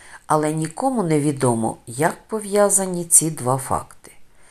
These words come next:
«У мене відмінно», каже він. «А що в тебе з німецької?» «Теж відмінно», відповідає вона. «Ти що, хвалишся? Ти ж отримаєш шістсот, хіба ні?» «Може, і ти отримуєш», знизує плечима вона.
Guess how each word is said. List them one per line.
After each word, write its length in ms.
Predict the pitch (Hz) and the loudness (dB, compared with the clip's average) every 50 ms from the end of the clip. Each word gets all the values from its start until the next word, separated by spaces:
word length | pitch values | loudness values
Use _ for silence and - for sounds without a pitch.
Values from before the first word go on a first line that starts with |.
| - - - - - - _ | -20 -20 -20 -20 -20 -16 _
«У 80 | - | -8
мене 320 | 202 220 254 294 302 302 262 | -4 -2 0 0 2 0 0
відмінно», 640 | 240 233 - - 156 156 156 151 147 143 139 139 131 | 0 0 -2 -2 -2 -2 0 0 0 0 -2 -2 -2
каже 400 | 135 - 143 135 127 131 131 123 | -2 -4 -4 -2 -2 -2 -2 -2
він. 280 | 120 123 120 117 120 - - _ | -2 -4 -6 -6 -8 -12 -10 _
«А 120 | - 151 | -6 -4
що 240 | 160 - - - 262 | -4 -2 -2 -2 -2
в 40 | 262 | -2
тебе 320 | 262 - 214 202 196 190 | -2 -2 -2 0 0 -2
з 100 | 180 - | -2 -2
німецької?» 800 | 185 175 165 160 156 151 156 - - - - 147 151 151 156 160 - - - - - - - - - - | -4 -4 -2 -2 -2 0 0 -2 -2 -2 -4 -8 -8 -8 -10 -14 -18 -20 -20 -20 -20 -20 -20 -20 -8 -4
«Теж 260 | 254 254 240 226 220 | -2 -2 -2 -2 -2
відмінно», 640 | 202 208 180 170 180 180 175 170 165 165 160 156 151 | -2 -2 -2 -2 -2 0 0 0 0 -2 -2 -2 -2
відповідає 800 | 139 143 135 - - 151 143 139 131 143 175 190 202 190 175 | -4 -6 -6 -4 -4 -4 -2 -2 0 0 0 2 2 2 0
вона. 380 | 160 147 139 127 117 104 98 - - _ _ - - - _ _ | 0 0 -2 -2 -2 -4 -4 -6 -10 _ _ -20 -20 -20 _ _
«Ти 140 | - 233 247 | -2 -2 0
що, 300 | - - - - 143 113 - - | 0 0 0 0 0 0 -2 -4
хвалишся? 760 | - - 196 226 262 285 220 147 - - - - - 120 - - - - - - - - - - - - - _ - | -2 2 4 6 6 6 4 4 4 4 4 4 0 -2 -6 -10 -14 -20 -20 -20 -20 -20 -20 -20 -20 -20 -20 _ -2
Ти 140 | - 185 175 | 0 0 0
ж 200 | - - - - | 0 -4 -6 -2
отримаєш 640 | - 175 175 - 180 185 160 135 131 131 123 127 135 - - - | 0 0 0 2 2 2 2 4 4 4 4 2 2 2 2 2
шістсот, 600 | - 160 151 - - - - 214 233 226 - - - - | 4 4 6 8 8 8 8 6 4 2 -2 -12 -20 -20
хіба 380 | - - 147 135 135 147 139 | -12 -10 -6 0 2 2 2
ні?» 300 | 139 147 160 175 208 233 - - - - - - - - - - | 0 -2 -4 -6 -6 -8 -12 -16 -20 -20 -20 -20 -20 -20 -20 -12
«Може, 280 | - 208 247 240 240 254 | -6 -4 -4 -2 -2 -2
і 140 | - 254 247 | -4 -4 -4
ти 220 | - - 190 151 | -2 0 2 2
отримуєш», 680 | 135 131 131 135 131 117 113 113 113 110 110 113 120 123 | 2 2 0 0 -2 0 0 0 0 0 0 0 0 -2
знизує 520 | - 147 156 147 135 127 131 131 123 123 | 0 2 2 4 4 4 4 4 4 2
плечима 580 | 123 - 127 127 127 - - - 202 190 165 139 | 2 0 -2 -2 0 0 -2 -2 -2 -2 -2 -2
вона. 400 | 127 127 - - 107 101 98 | -2 -2 -4 -4 -6 -8 -10